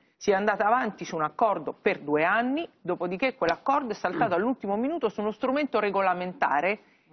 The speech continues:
che poteva in questo caso essere accantonato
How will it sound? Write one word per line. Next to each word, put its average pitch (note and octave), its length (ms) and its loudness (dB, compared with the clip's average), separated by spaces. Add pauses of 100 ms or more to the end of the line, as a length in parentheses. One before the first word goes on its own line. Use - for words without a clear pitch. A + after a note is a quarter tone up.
(120)
che F#3+ 140 -2
poteva F3 560 2
in D#3+ 140 -4
questo F#3+ 340 -2
caso D#3+ 560 0
essere C#3+ 560 -2 (360)
accantonato A3 1300 0